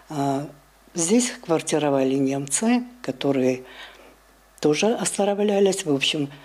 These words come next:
э, если это была крупнейшая, крупнейший, э, госпиталь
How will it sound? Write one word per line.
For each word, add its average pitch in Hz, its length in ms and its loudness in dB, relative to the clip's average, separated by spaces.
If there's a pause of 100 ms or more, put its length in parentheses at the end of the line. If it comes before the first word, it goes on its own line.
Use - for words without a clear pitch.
(380)
э, 156 220 -8
если 160 520 2 (1200)
это 156 280 0
была 160 240 2
крупнейшая, 151 960 2 (500)
крупнейший, 165 800 4
э, 185 340 -8 (320)
госпиталь 143 880 0